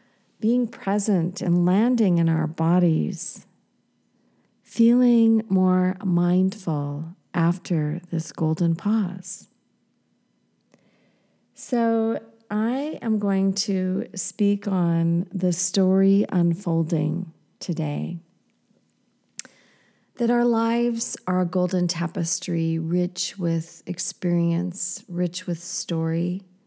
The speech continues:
That we can look back on our lives and see how, like dominoes in a row, everything lines up to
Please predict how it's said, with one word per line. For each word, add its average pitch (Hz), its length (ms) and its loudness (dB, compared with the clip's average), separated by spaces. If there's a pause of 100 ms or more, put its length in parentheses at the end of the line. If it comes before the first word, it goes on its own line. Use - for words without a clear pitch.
(680)
That 190 640 0
we 214 300 2
can 185 640 2
look 196 420 -2
back 175 480 0
on 170 140 0
our 165 120 0
lives 170 640 0
and 160 200 0
see 175 800 2 (560)
how, 180 460 2
like 170 300 0
dominoes 170 1120 -2
in 170 140 -4
a 165 100 -2
row, 180 600 0
everything 185 840 0
lines 165 460 -4
up 180 420 -4 (1200)
to 170 720 0